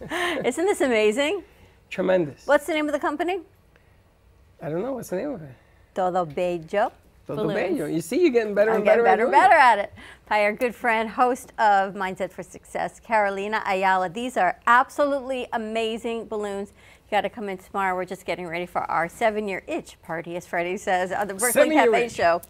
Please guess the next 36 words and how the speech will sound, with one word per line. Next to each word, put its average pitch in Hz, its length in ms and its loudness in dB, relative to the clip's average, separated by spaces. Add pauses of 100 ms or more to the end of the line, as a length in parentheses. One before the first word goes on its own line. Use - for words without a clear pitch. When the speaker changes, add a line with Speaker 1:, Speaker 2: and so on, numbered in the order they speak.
(220)
Speaker 1:
I 175 120 -4
never 196 260 -4
said 143 200 -10
that, - 200 -16 (100)
but - 160 -18
that's - 220 -16
okay. - 200 -20 (120)
Speaker 2:
That's 226 160 -6
how 294 140 -6
you've 262 320 -6
labeled 254 360 0
everything. 214 380 0
You've - 180 -2
put 494 180 0
out 330 120 4
so 262 220 0
much 285 260 -2
content 226 520 -4
lately 233 500 -4
that 202 100 -4
says 208 220 -6
seven-year 214 500 -2
itch. 233 240 -4
Speaker 1:
I 196 140 -2
know. 185 260 -4 (320)
Speaker 2:
And 233 100 -6
then 262 80 -4
Speaker 1:
Scratchy, 208 200 2
Speaker 2:
people 240 180 2
comment, 294 300 0 (140)
Speaker 1:
scratchy. 233 80 -6
Speaker 2:
and 233 120 0
I 208 60 2
look 240 260 -2
at 240 140 -2
it. 240 280 -4